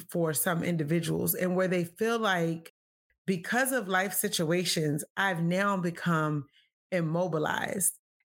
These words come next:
and I cannot make it. I cannot go back to where I was.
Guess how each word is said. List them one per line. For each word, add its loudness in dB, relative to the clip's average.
and 0
I 0
cannot 0
make 0
it. -4
I 2
cannot -2
go 0
back -2
to -2
where 2
I 0
was. -2